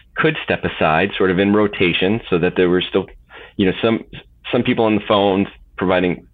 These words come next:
support and resources for our customers. Um, but others could step away and do a five-minute chair yoga session. And, uh, you know, and then we also had walking breaks. Um, it's very common in different buildings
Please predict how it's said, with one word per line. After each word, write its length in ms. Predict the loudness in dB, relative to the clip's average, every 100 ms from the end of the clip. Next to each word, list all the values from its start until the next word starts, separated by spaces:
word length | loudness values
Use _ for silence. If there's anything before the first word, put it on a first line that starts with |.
| _ -12
support 400 | -4 2 2 2
and 100 | 2
resources 480 | 0 0 0 -2 -4 -8 -14 -12 -14 -14 -6
for 360 | 0 2 4 2 2
our 480 | 2 2 2 0 -2
customers. 520 | -2 0 0 2 2 -2 -8 -18 -18 -16 -2
Um, 440 | 0 2 2 0 0
but 260 | 0 0 0 -2 0
others 320 | 2 4 2
could 140 | 0 -2 -2
step 200 | -2 2
away 460 | 2 4 4 2
and 420 | 2 2 2 0 2
do 200 | 2 2
a 60 | 0
five-minute 800 | 0 2 2 2 2 0 -2 -6
chair 440 | -2 0 2 2 2
yoga 380 | 4 2 2 0
session. 460 | -2 -2 -2 -4 -4 -10 -14 -12 -14 -10
And, 640 | -2 0 0 0 0 0 -2 -6
uh, 440 | -2 0 0 -2 -2
you 100 | 0
know, 100 | 2
and 120 | 2
then 140 | 2 2
we 100 | 2
also 260 | 0 0
had 180 | -2 2
walking 460 | 2 0 0 0 2
breaks. 400 | 2 0 -2 -8 -10 -4
Um, 580 | 0 2 2 0 -2 -4 -12 -12 -6
it's 140 | -4
very 220 | 0 0 0
common 480 | -2 0 0 0
in 160 | 0 0
different 300 | 0 0 0
buildings 380 | 2 2 2